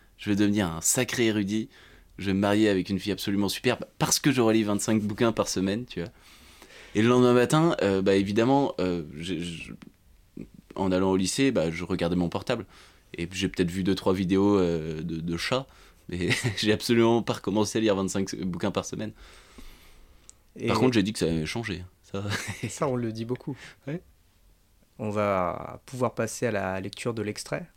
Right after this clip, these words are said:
Speaker 2: Est-ce que tu peux nous le présenter rapidement ?
Speaker 1: Euh, on est à un arrêt du train. Donc ce train, euh, qui part, euh, qui part vers le nord. Un... il s'arrête dans une gare. Le temps les rattrape.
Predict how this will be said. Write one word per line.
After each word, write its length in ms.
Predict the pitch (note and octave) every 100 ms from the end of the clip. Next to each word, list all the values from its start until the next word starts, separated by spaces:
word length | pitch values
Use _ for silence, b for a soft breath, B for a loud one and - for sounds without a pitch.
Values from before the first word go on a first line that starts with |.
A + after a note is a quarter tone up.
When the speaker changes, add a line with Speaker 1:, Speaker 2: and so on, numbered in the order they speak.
| _ _ _ _ b b b
Speaker 2:
Est-ce 140 | A#2+
que 80 | -
tu 140 | B2
peux 120 | - A#2
nous 140 | A2
le 100 | A2
présenter 500 | - - A#2+ A2+ C3
rapidement ? 520 | A#2 - A2+ G2+ A2 B2 _ b b b b - -
Speaker 1:
Euh, 420 | G2+ G2 G2 F#2+ -
on 140 | A2
est 140 | A2 A#2
à 80 | G#2
un 240 | G2 G2+
arrêt 340 | A2 G#2+ C3 C#3
du 100 | G2+
train. 280 | F2+ - B2+ - -
Donc 160 | - F2
ce 140 | -
train, 340 | - A2 A2 F#2+
euh, 180 | D2+
qui 140 | E2 -
part, 240 | - F#2
euh, 200 | F2+ D#2
qui 120 | D#2
part 160 | - F2+
vers 140 | F2+
le 60 | F2
nord. 280 | F#2 A#2+ - b b b b b
Un... 460 | - G#2 G2+ G2 F#2+ -
il 100 | G2+
s'arrête 260 | A2+ B2
dans 120 | A#2
une 220 | G2 G#2 F#2+
gare. 420 | G2 A#2+ D#3 - _ _ _ _ _ _ _ _ _ - - -
Le 140 | G#2+
temps 200 | G#2 C3
les 100 | B2
rattrape. 420 | G#2+ F#2+ A#2 -